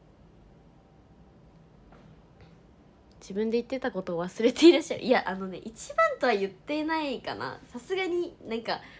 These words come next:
このホラー映画が一番だとしたら、結構ひな変な人。<laughs> この全世界のひなが今まで見たホラー映画の中で、このさゆりがもし一番と言ったならば、ちょっと私は変な人かもしれない。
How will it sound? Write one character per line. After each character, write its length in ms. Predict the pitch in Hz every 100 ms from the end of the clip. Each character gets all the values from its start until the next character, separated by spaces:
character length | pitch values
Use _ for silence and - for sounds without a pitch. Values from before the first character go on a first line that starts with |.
| - -
こ 140 | 359
の 40 | 453 494 453
ホ 80 | 427
ラ 100 | 440 453
ー 40 | 359
映 20 |
画 80 | 233
が 100 | 190
一 280 | 208 -
番 160 | 381 370
だ 120 | 285
と 80 | 262
し 80 | -
た 120 | 269
ら、 140 | 269
結 260 | 247 - 349
構 120 | 240
ひ 100 | 233
な 80 | 196
変 260 | 190 262 262
な 100 | 202
人。 320 | - - - - -
<laughs> 180 | 269 294 - - - - - - -
こ 60 | 247
の 100 | 220
全 300 | 269 453 453
世 160 | 277
界 180 | 233 202
の 80 | 202
ひ 100 | 285
な 140 | 294
が 60 | 196
今 260 | 190 214
ま 140 | 262 294
で 100 | 214
見 140 | 220
た 100 | 208
ホ 160 | 202 190
ラ 120 | 214
ー 160 | 226 262
映 40 |
画 120 | 220
の 120 | 196
中 240 | 180 175 170
で、 320 | 190 208 - - - - - -
こ 100 | 220
の 100 | 233
さ 140 | 233
ゆ 140 | 247
り 100 | 277
が 100 | 277
も 140 | 269 294
し 140 | -
一 240 | - 190 254
番 220 | 277 247
と 60 | 208
言 120 | 208
っ 40 |
た 120 | - 262
な 120 | 240
ら 100 | 240
ば、 100 | 254
ち 120 | 311
ょ 40 |
っ 40 | -
と 100 | 175
私 280 | 180 - 262
は 60 |
変 240 | 240 311 285
な 80 |
人 200 | 220 -
か 100 | 185
も 140 | 160 180
し 120 | -
れ 80 | 156
な 140 | 160
い。 100 | 156